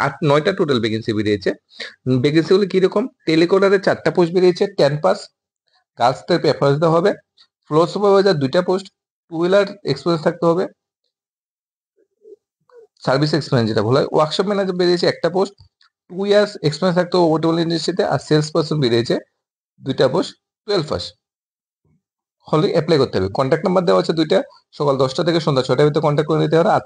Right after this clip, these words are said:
তোমার সিভিটা পাঠিয়ে দিতে হবে info at the rate P N R automobiles at dot com, যে এখানে দেওয়া আছে, এখানে পাঠিয়ে দিতে হবে। আর আঠারো জুন টিউসডে তোমার ইন্টারভিউ। ইন্টারভিউ কবে? আঠারো জুন টিউসডে, ঠিক আছে? ইন্টারভিউ স্থান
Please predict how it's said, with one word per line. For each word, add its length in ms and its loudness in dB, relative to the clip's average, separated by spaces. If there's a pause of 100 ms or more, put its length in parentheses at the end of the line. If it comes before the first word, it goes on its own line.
(120)
তোমার 240 2
সিভিটা 300 2
পাঠিয়ে 280 0
দিতে 160 0
হবে 140 2 (560)
info 280 -4 (580)
at 120 -2
the 120 2
rate 180 0 (280)
P 20 -20 (480)
N 20 -4 (840)
R 20 -8 (1000)
automobiles 600 0 (460)
at 80 -10 (180)
dot 180 2 (140)
com, 120 -4 (260)
যে 80 2 (120)
এখানে 220 0
দেওয়া 240 4
আছে, 120 -6 (100)
এখানে 220 -2 (720)
পাঠিয়ে 260 0
দিতে 120 -2
হবে। 160 4 (140)
আর 80 2
আঠারো 420 0
জুন 160 -2 (460)
টিউসডে 320 -8 (140)
তোমার 160 0
ইন্টারভিউ। 320 0 (120)
ইন্টারভিউ 280 0
কবে? 220 2 (160)
আঠারো 260 2
জুন 140 0 (100)
টিউসডে, 360 0
ঠিক 160 0
আছে? 120 2 (440)
ইন্টারভিউ 380 2
স্থান 380 0